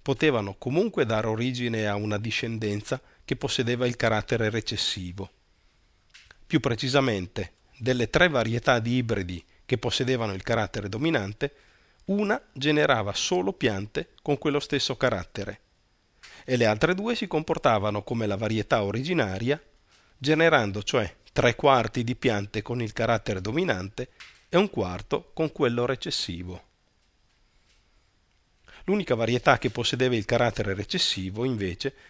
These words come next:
generava soltanto piante con quello stesso carattere. L'ovvia deduzione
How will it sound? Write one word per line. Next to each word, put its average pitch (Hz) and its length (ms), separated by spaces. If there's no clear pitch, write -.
generava 123 600
soltanto 147 680
piante 101 600
con 151 240
quello 117 320
stesso - 440
carattere. - 720
L'ovvia 120 320
deduzione 110 720